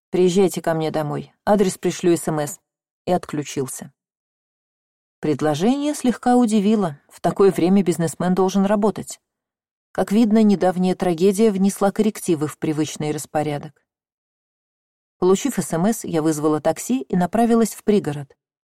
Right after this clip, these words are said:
где вдоль реки живописно расположились особняки, утопая в зелени и высоченных заборах. Возле двадцать шестого дома по подъездной дорожке вышагивал охранник с рацией в руке. Заметив такси, жестом приказал остановиться.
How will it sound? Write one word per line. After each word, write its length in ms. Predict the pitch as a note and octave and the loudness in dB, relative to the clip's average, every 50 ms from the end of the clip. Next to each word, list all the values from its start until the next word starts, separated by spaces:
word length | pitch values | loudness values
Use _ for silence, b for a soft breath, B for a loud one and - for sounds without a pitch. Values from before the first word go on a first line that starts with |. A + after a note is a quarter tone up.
| _ _ - | _ _ -4
где 180 | F3+ F3 G3+ | 2 2 2
вдоль 300 | F3 F3+ G3 G3+ F#3+ F3+ | 4 6 4 4 4 4
реки 340 | E3+ F3+ F3 - - B3 B3 | 2 0 -4 0 0 0 2
живописно 600 | G3+ G3+ F#3+ F#3+ G3 G3 - B3+ A#3+ - - A3 | 4 4 4 4 2 2 2 -2 -2 0 0 0
расположились 720 | G#3+ G3+ - - - F3 F3 E3 D#3+ F#3+ F#3+ F#3 F#3 - - | 0 -2 -4 -2 0 0 0 2 2 0 2 2 0 0 -2
особняки, 760 | D#3 - - D3 C#3+ D#3 E3 E3+ E3 - - D3+ D3 D3 - _ _ _ | -4 -4 -4 -4 -2 -2 -2 -2 -2 -4 -8 -8 -8 -8 -14 _ _ _
утопая 480 | - D#3 D3 E3 D3+ - E3 D#3 D3+ C#3 | -8 -6 -4 -4 -2 -2 -2 -2 -2 -2
в 60 | C3 | -4
зелени 520 | C3 D3 F3+ G3 G#3 G#3 F#3+ F3+ F3+ F#3+ | 0 2 4 4 4 2 0 0 -4 -6
и 120 | - - D#3 | -8 -6 -4
высоченных 800 | C#3+ D3+ - - C3 - - - G3 G#3 G3+ F#3+ F3+ F3+ D3 | -4 -2 -2 -2 -4 -4 -2 -2 0 2 2 2 2 0 -2
заборах. 600 | C#3+ C3 D3+ C#3+ C3 C3+ B2 B2 C#3 C3+ - - _ _ _ _ _ _ _ _ _ _ _ _ _ _ _ _ _ _ _ _ _ _ _ _ _ _ _ _ _ - | -2 -2 -2 -2 -2 -4 -4 -4 -6 -10 -14 -18 _ _ _ _ _ _ _ _ _ _ _ _ _ _ _ _ _ _ _ _ _ _ _ _ _ _ _ _ _ 0
Возле 260 | A3+ C4 A3 B3 B3 | 2 2 4 4 4
двадцать 360 | G3 G3 A#3+ B3 - - G#3+ | 4 4 2 2 2 0 -4
шестого 420 | - - G#3 - - A#3 A3+ G3+ G3+ | -2 -4 -6 0 2 2 4 4 4
дома 560 | F3 A3 A#3+ A3+ F3+ D#3 D3+ D3+ E3+ F3 F3 - | 4 4 4 4 4 2 0 -2 -4 -6 -6 -2
по 80 | - F#3+ | -2 0
подъездной 520 | F#3 F#3+ F3+ G3 G#3 G3 F3 G3+ A3+ A#3+ | 0 2 2 4 2 4 4 4 4 4
дорожке 460 | G#3+ G#3 G3+ G3+ A#3 B3 - - - | 4 4 4 4 2 0 -2 0 0
вышагивал 540 | F#3+ F#3+ F#3 - A3 G#3+ G3 G3+ F#3 F#3+ F#3+ | 0 0 2 2 0 0 2 2 2 2 2
охранник 480 | F#3+ F#3 - G3 F3 E3 D3+ D3 - - | 2 0 0 -2 -2 0 -2 -4 -6 -6
с 80 | - | -4
рацией 400 | E3 D3+ D3+ - - - D#3 D#3 | -2 -2 -2 -4 -2 -2 -2 -2
в 80 | C3+ D#3 | -2 -2
руке. 340 | D#3+ D3+ - - D#3+ D3+ _ _ _ _ _ _ _ _ _ _ _ _ _ - | -6 -6 -6 -10 -12 -12 _ _ _ _ _ _ _ _ _ _ _ _ _ -4
Заметив 460 | G3 G#3 A3 A#3+ C#4+ C#4 C4+ - - | 2 4 4 4 4 2 -2 -4 0
такси, 340 | A3 G3+ - - - C4 C4 | 0 0 0 0 -2 0 2
жестом 380 | G3+ G3 A#3 - - B3+ A#3 | 4 4 2 2 2 0 0
приказал 460 | - G#3+ G#3 - F#3 D#3+ F3 F3+ F#3 | 2 0 0 0 0 -2 0 0 0
остановиться. 720 | F#3+ F3+ - - G3 F#3+ F#3+ E3 D3+ C#3 - - - E3 D3 | 0 -2 -2 0 0 0 2 0 -2 -6 -8 -12 -16 -18 -20